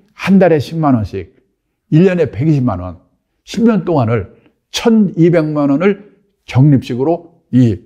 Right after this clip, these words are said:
펀드에 투자를 했습니다. 그런데요, 처음에 시작할 때 펀드 가격이 만 원이었습니다. 아, 근데 시작하면서부터 계속 떨어지기 시작해가지고 오 년 동안에 이천 원까지 떨어졌어요.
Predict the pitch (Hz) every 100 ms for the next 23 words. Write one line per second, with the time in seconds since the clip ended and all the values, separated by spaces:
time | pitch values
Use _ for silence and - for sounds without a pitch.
0 | _ - 190 151 131 - - 117 90 -
1 | 78 76 _ _ _ _ _ _ _ _
2 | _ _ _ _ _ _ _ _ _ _
3 | _ 233 240 175 110 - _ _ _ _
4 | _ _ _ - 233 233 208 208 196 156
5 | 147 101 - _ _ _ - 220 214 196
6 | 156 127 110 92 98 131 190 175 131 -
7 | 85 85 _ _ _ _ _ _ _ _
8 | _ _ _ 147 160 151 143 - 160 143
9 | 139 127 120 123 - 120 117 110 131 123
10 | 117 101 95 92 90 104 143 - - _
11 | - 131 185 175 135 107 98 107 - _
12 | _ 175 208 185 214 175 143 131 107 87
13 | -